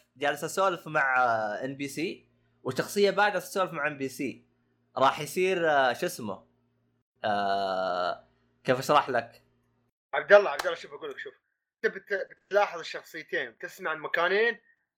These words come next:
Speaker 2: خاصة إذا صار حدث، يعني مكان شخصية معينة، الشاشة بتصير،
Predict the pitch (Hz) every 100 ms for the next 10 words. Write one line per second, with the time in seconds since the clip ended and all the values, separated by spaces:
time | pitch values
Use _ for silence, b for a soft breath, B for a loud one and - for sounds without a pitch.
0 | _ _ _ _ _ _ 202 220 - 202
1 | 180 175 180 156 - 208 202 160 - 185
2 | 175 - _ 160 147 143 135 131 185 165
3 | 156 - - 185 151 156 190 214 247 b
4 | b b b - 151 - 214 214 185 -
5 | - 185 156 151